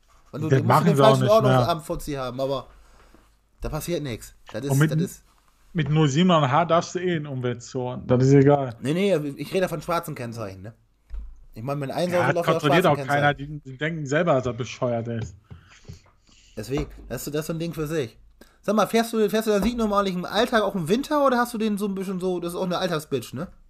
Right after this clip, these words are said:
Speaker 2: Ja, fährt auch im Winter immer.
Speaker 1: Ja,
Speaker 2: Das
Speaker 1: der
Speaker 2: ist jetzt das Alter. Der, der hat ja den, ähm, Astra G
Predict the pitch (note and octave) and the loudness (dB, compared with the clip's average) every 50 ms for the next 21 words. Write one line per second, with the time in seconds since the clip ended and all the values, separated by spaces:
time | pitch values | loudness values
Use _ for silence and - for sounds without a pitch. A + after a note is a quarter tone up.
0 | _ _ _ _ C#3+ C3+ C3+ C3+ C#3 C3+ C3 - - - - - C#3 C#3 C3+ C#3 | _ _ _ _ -8 2 4 6 6 6 4 2 -6 -6 0 2 4 4 6 4
1 | C#3+ C#3 C3 B2 C3 C3 C3 B2 C3+ A#2+ A#2 A#2+ B2 C3 B2 B2 A#2+ A#2 A2+ A2+ | 4 4 4 2 0 0 -2 -2 0 2 2 2 0 0 -2 -2 -2 -2 -2 -4
2 | A2 - - - A#2+ A#2+ - B2+ B2 B2+ - - - - - - C3+ - - - | -6 -10 -12 -10 -10 -6 -4 0 0 0 0 0 -6 -10 0 0 0 0 0 0
3 | C#3+ C3+ C3 B2+ C#3 C#3+ C#3 C3+ - - - - - - - - C#3+ D3+ D3+ D3+ | 0 2 4 6 4 6 4 2 -2 -4 -12 -20 -16 -6 2 4 6 6 6 6
4 | D3+ D3+ D3+ E3+ F3 E3+ D#3+ D#3+ D#3+ D#3+ D#3+ D#3 D#3 C3 D#3 F#3+ - - F3+ E3 | 4 2 0 -4 -8 -4 0 4 4 6 6 6 4 2 0 -4 -4 -4 -6 -4
5 | E3 E3 E3 D#3+ D#3+ D#3+ D#3+ D#3 D#3 D#3 D#3 D3+ D#3 E3 D#3 D#3 D#3 - - E3 | -4 -6 -6 -6 -6 -4 -2 0 2 2 2 0 -2 -6 -4 -4 -6 -4 -2 -4
6 | D#3 D3+ F3 F3+ E3 C#3+ B2 G#2 | -4 0 2 2 4 4 4 2